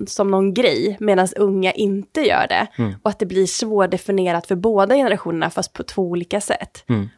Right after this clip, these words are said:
Speaker 1: Det är ganska, det är coolt.
Speaker 2: Ja, men verkligen. Och ett sånt exempel på när det krockar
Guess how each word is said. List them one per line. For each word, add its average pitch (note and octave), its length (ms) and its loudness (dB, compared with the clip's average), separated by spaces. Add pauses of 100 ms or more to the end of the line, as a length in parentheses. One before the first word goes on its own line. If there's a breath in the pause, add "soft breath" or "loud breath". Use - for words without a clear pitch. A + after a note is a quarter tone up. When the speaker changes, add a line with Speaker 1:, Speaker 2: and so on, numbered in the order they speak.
Speaker 1:
Det - 80 0
är - 20 0
ganska, F3+ 600 4
det G#3 100 4
är G#3 40 6
coolt. - 440 -2 (520 loud breath)
Speaker 2:
Ja, B2 60 2
men B2+ 140 6
verkligen. C3+ 400 2 (560 loud breath)
Och A#2 340 4 (800)
ett B2+ 260 2
sånt G#2+ 540 0
exempel A#2+ 480 0
på G2 380 2
när G#2+ 300 2
det F#2+ 80 0
krockar - 580 -2